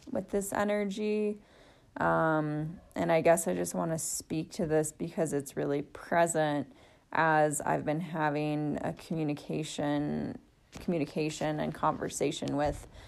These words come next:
a dear friend, um, across, you know, the ethers. We send each other little voice recordings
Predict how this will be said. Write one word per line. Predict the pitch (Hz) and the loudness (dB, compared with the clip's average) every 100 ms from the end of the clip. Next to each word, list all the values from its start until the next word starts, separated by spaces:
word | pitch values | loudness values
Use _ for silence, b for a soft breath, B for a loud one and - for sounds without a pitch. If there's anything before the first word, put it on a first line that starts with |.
| B B | B B
a | - | -4
dear | 147 151 156 151 | -2 0 0 -2
friend, | - - 202 190 185 180 180 | -4 0 4 4 4 2 0
um, | - 143 135 - | 2 2 0 -2
across, | - - 151 135 - - - b b b b b | -6 -2 2 2 0 -6 -8 b b b b b
you | 151 | 0
know, | 151 143 | 2 2
the | - | 0
ethers. | 165 170 160 165 165 - | -2 4 6 6 4 -2
We | 151 143 - 160 - | -2 -2 0 -2 -6
send | - 180 160 | -2 0 2
each | 156 165 | 0 2
other | 151 151 151 | 2 4 4
little | 160 156 156 156 180 _ _ B B B - | 4 4 4 2 -2 _ _ B B B -10
voice | 170 180 160 160 160 - - - B | -2 6 6 6 2 0 0 -6 B
recordings | 160 156 - 160 151 156 151 151 156 156 - | 0 0 2 4 4 2 0 -2 0 0 0